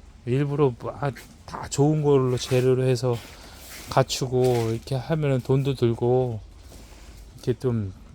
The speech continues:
약간 좀 번거로워지는 부분들은 좀 피하시는 게 좋아요. 언제든지 또 농장은 또 변할 수가 있기 때문에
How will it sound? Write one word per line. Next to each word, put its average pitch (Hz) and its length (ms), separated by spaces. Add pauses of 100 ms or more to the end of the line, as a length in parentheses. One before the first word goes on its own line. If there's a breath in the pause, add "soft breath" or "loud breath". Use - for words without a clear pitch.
(140)
약간 117 380
좀 110 260 (1040)
번거로워지는 131 760
부분들은 117 680
좀 123 260
피하시는 190 480
게 117 80
좋아요. 110 480 (140)
언제든지 131 680 (760 loud breath)
또 151 140
농장은 147 880
또 202 100
변할 139 360
수가 143 220
있기 120 180
때문에 135 480